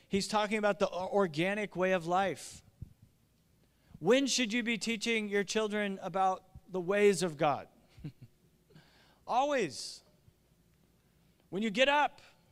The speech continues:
when you sit down, when you're driving around town, when you're, when you're on your way to practice, when you're on your way to school, and you're on your way home from school. Like,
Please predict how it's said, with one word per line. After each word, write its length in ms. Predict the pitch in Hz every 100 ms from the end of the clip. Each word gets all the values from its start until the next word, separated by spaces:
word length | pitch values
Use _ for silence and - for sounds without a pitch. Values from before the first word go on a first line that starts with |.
| _ _ _ _ _ _
when 180 | 123 180
you 60 |
sit 240 | 220 240 220
down, 460 | 247 254 240 147 90 _ _ _ _ _ _
when 140 | 165 185
you're 100 | 185
driving 400 | 143 220 240 254
around 300 | 247 247 214
town, 340 | 262 254 220
when 140 | 185
you're, 240 | 190 190 170 - - _
when 160 | 165 196
you're 100 | 214
on 220 | 233 247
your 120 | 254
way 120 | 240
to 100 | 233
practice, 600 | - 240 240 226 180 139
when 120 | 156
you're 120 | 180 190
on 140 | 226
your 100 | 233
way 120 | 233
to 120 | 226
school, 340 | 214 - 254 185
and 100 | 151
you're 140 | 147
on 160 | 170 190
your 80 | 202
way 160 | 214
home 220 | 220 254
from 180 | 240 208
school. 240 | 170 175 160
Like, 180 | 160